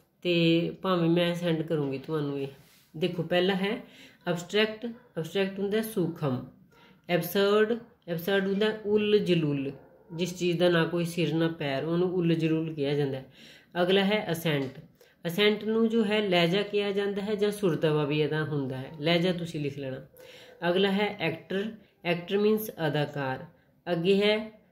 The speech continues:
ਐਡੋਪਟ-, ਅਹ, adoption, adoption, ਜਿਹਨੂੰ ਅਸੀਂ, adoption ਜਿਹੜਾ word ਹੈ, ਜਦੋਂ ਅਸੀਂ ਕਿਸੇ ਨੂੰ ਗੋਦ ਲੈਣਾ ਹੁੰਦਾ ਹੈ ਜਾਂ ਕੁਛ ਲੈਣਾ ਹੁੰਦਾ ਹੈ, ਉਸ ਵੇਲੇ ਵੀ ਅਸੀਂ ਇਸ word ਨੂੰ ਅਪਣਾਉਂਦੇ ਹਾਂ, ਅਹ, ਬੋਲਦੇ ਹਾਂ।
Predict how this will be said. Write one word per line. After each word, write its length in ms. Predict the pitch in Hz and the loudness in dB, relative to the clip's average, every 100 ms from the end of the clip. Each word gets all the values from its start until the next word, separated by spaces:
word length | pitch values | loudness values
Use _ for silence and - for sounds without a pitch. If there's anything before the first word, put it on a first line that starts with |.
| _ | _
ਐਡੋਪਟ-, 420 | 170 165 175 - 202 | -2 0 0 -2 -4
ਅਹ, 560 | - 175 170 165 165 - | -2 2 4 4 0 -4
adoption, 640 | 160 170 170 - 208 214 254 - _ _ _ _ - | -2 -2 -2 -2 -2 -2 -6 -14 _ _ _ _ -6
adoption, 580 | 180 220 220 - 151 135 - 160 | 6 6 6 0 -4 -4 -10 -6
ਜਿਹਨੂੰ 340 | 170 196 220 | 0 4 2
ਅਸੀਂ, 260 | 190 220 220 - _ _ _ | 2 -2 -4 -10 _ _ _
adoption 480 | 170 175 180 - 214 | -2 2 0 2 2
ਜਿਹੜਾ 180 | 208 214 | 4 2
word 340 | 180 175 175 | 2 2 2
ਹੈ, 160 | 175 180 | 2 0
ਜਦੋਂ 280 | 180 170 180 | 0 0 -2
ਅਸੀਂ 160 | 180 | -2
ਕਿਸੇ 220 | 175 180 180 | -6 -4 -2
ਨੂੰ 120 | 185 185 - _ _ - | -4 -6 -20 _ _ -6
ਗੋਦ 300 | 175 180 175 | 0 0 2
ਲੈਣਾ 260 | 180 180 196 | 0 2 2
ਹੁੰਦਾ 260 | 190 160 | 0 2
ਹੈ 120 | 165 | 0
ਜਾਂ 180 | 165 175 170 - - - | 2 -2 -4 -12 -10 -8
ਕੁਛ 180 | 190 | -4
ਲੈਣਾ 360 | 185 170 165 196 | 0 2 4 4
ਹੁੰਦਾ 220 | 196 170 | 2 0
ਹੈ, 80 | 175 | -2
ਉਸ 240 | 180 170 | -2 -4
ਵੇਲੇ 240 | 175 165 165 | -4 -4 -2
ਵੀ 180 | 175 170 | -2 -2
ਅਸੀਂ 240 | - 175 | -2 -4
ਇਸ 140 | 170 | -4
word 240 | 160 160 156 | 2 2 2
ਨੂੰ 200 | 170 170 | 0 -2
ਅਪਣਾਉਂਦੇ 520 | 170 156 147 147 151 | 0 0 0 0 0
ਹਾਂ, 100 | 208 | -2
ਅਹ, 920 | - - - - - 165 156 151 147 | -6 -16 -20 -20 -4 0 2 2 2
ਬੋਲਦੇ 420 | 156 156 151 170 | 2 2 2 0
ਹਾਂ। 120 | 202 | 0